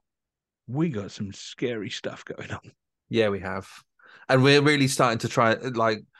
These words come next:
Speaker 2: anybody who knows me and Paulie and has been listening to the show will know that we've been really, really busy with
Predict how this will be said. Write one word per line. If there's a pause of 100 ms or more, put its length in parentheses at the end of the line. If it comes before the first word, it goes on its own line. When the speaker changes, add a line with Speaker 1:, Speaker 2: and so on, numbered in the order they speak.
(340)
Speaker 2:
anybody
who
knows
me
and
Paulie
and
has
been
listening
to
the
show
will
know
that
we've
been
really,
really
busy
with